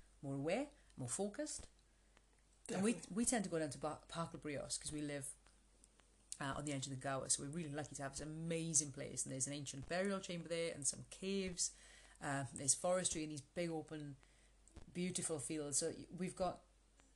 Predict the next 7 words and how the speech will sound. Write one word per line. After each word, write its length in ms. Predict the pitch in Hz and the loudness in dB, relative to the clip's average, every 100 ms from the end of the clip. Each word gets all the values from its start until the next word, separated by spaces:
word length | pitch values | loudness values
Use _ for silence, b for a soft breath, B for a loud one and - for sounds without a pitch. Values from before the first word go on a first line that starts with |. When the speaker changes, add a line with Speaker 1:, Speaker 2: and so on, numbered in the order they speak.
| - | 6
Speaker 1:
so 300 | - - 208 | 12 12 12
many 200 | 214 196 | 6 2
different 320 | 190 180 175 | 0 -2 -4
kinds 320 | 147 175 165 151 | -2 -2 -2 -6
of 60 | - | -6
terrain. 540 | - 160 156 139 135 131 - - - | -6 -2 -2 -2 -6 -10 -14 -20 -6
Speaker 2:
Yeah. 200 | 202 156 | -2 -2